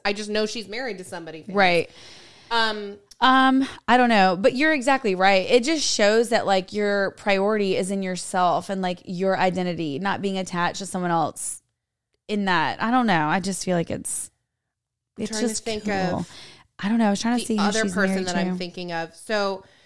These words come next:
Speaker 1: um,
Speaker 2: I guess football because, um, they went back to Canton to celebrate and welcome the newest members of the Pro Football Hall of Fame, class of twenty-two. I don't know. This could be, this is a half-ass headline.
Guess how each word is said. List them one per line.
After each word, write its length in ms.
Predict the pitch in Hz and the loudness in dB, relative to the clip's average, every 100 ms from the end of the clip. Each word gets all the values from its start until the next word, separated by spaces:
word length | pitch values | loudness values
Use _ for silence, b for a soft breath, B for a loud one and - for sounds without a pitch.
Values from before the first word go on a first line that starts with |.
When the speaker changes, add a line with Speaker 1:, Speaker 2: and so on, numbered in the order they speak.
| b b - | b b -6
Speaker 1:
um, 340 | 202 196 185 | -4 -2 2
Speaker 2:
I 60 | 202 | 2
guess 260 | 208 262 - | 4 2 2
football 400 | 190 - 170 170 | 0 4 6 6
because, 400 | 185 196 175 - | 4 0 -2 0
um, 640 | 190 185 175 175 170 175 196 | 2 4 4 4 2 -2 0
they 100 | 196 | 0
went 140 | 185 | 2
back 180 | 185 - | 0 -2
to 80 | 190 | -10
Canton 340 | - 185 151 | -6 -4 -4
to 40 | 180 | -4
celebrate 540 | 180 180 185 180 - | -2 -2 0 -2 -4
and 120 | 175 | -4
welcome 220 | 180 175 | -4 -2
the 80 | 185 | -2
newest 300 | 180 214 233 | 0 -2 0
members 320 | 233 208 208 | -2 -2 -4
of 100 | - | -6
the 80 | 185 | -8
Pro 240 | - 185 180 | -6 -4 -2
Football 540 | - - 165 160 165 | -4 -2 0 0 0
Hall 180 | 165 - | -4 -6
of 100 | 175 | -6
Fame, 360 | - - - 180 B B B B | -10 -10 -10 -12 B B B B
class 260 | - 196 185 | -4 -4 -4
of 60 | 180 | -8
twenty-two. 600 | - 175 175 185 190 196 196 | -6 -6 -6 -6 -6 -6 -6
I 80 | |
don't 200 | 220 175 | -4 -4
know. 240 | 170 180 - | -2 -4 -6
This 240 | - 226 - | -4 -4 -2
could 160 | 233 | -2
be, 160 | 196 196 | -2 -2
this 180 | 247 233 | -2 -4
is 80 | 254 | -4
a 60 | |
half-ass 420 | 214 220 190 185 190 | -4 -4 -4 -4 -2
headline. 400 | 185 190 196 | 0 0 -2